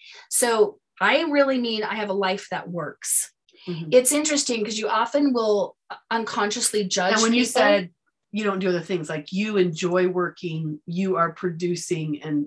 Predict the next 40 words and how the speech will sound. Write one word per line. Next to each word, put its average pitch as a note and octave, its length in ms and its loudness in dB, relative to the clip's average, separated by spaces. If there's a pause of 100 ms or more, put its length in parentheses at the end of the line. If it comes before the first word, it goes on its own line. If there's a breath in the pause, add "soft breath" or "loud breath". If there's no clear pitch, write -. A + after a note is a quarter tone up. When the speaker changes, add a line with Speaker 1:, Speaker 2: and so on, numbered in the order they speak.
Speaker 2:
in F3 160 -4
production D#3+ 600 -4
mode D3 200 -4
all C3+ 140 -8
the C3 100 -12
time. - 160 -18
Speaker 1:
Yes. - 500 2 (580 soft breath)
And B3 100 4
Speaker 2:
But C4+ 80 6
Speaker 1:
I, C#4+ 60 6
Speaker 2:
it A3 140 2
Speaker 1:
I C#4 100 6
Speaker 2:
has A3+ 160 4
to C4+ 60 4
have G3+ 240 4
a G3 40 4
Speaker 1:
rest, - 160 -2
Speaker 2:
point. F#3+ 240 -4 (160)
Speaker 1:
I, B3 80 -2
Speaker 2:
Like F#3+ 240 2
Speaker 1:
it, B3 140 -4
it C#4 140 0
has - 400 2
to. - 180 -10 (200)
It A3 140 -6
has - 320 -2
to. G#3 120 -2
I F#3 80 0
have A3+ 320 0
to C#4+ 120 -4
know A#3 160 -2
where, F#3+ 380 -2
what G3 140 0
I'm F3 140 -4
working A3 400 -4
towards. G#3+ 520 0
I'm F#3+ 120 -2
a F#3 140 -4
very G#3 760 4
long F#3+ 400 -4